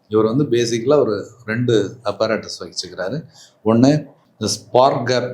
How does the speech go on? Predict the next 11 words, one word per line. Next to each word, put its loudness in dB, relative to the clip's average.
டிரான்ஸ்மிட்டர்ல 0
மின்சார 6
தீப்பொறி 2
அலைகளை 2
உருவாக்குற 0
ஒரு -6
மெத்தடை -2
அவர் 2
உருவாக்கிறாரு. -6
அதே 6
மாதிரி 0